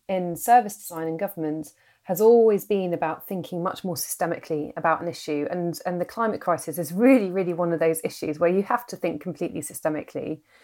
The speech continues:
It's not just about net zero at all. You know, if we have no bees on this planet, <laughs> you can, you can get to net zero, but unless you have biodiversity as well, we're still gonna be in a big problem. And then, of course, there's so much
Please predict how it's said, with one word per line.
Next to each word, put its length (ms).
It's 120
not 220
just 220
about 260
net 160
zero 420
at 260
all. 400
You 100
know, 80
if 160
we 80
have 160
no 180
bees 420
on 100
this 100
planet, 680
<laughs> 240
you 80
can, 160
you 100
can 180
get 160
to 100
net 160
zero, 340
but 160
unless 300
you 80
have 240
biodiversity 680
as 140
well, 180
we're 120
still 220
gonna 180
be 160
in 100
a 60
big 320
problem. 460
And 120
then, 100
of 120
course, 460
there's 220
so 340
much 460